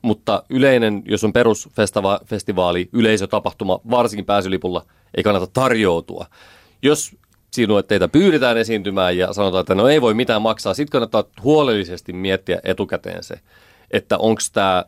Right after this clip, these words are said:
semmonen tapahtuma, johonka potentiaalisesti tulee meidän mahdollisia tulevia faneja,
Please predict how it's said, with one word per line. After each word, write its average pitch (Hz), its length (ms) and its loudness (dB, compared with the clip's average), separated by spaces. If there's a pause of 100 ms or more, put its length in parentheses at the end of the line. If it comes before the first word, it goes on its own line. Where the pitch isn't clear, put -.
semmonen 101 320 -2
tapahtuma, 95 420 -4
johonka 95 300 -2
potentiaalisesti 107 640 -4
tulee 95 300 0
meidän 92 400 0 (460)
mahdollisia 104 500 0
tulevia 90 380 0
faneja, 92 460 0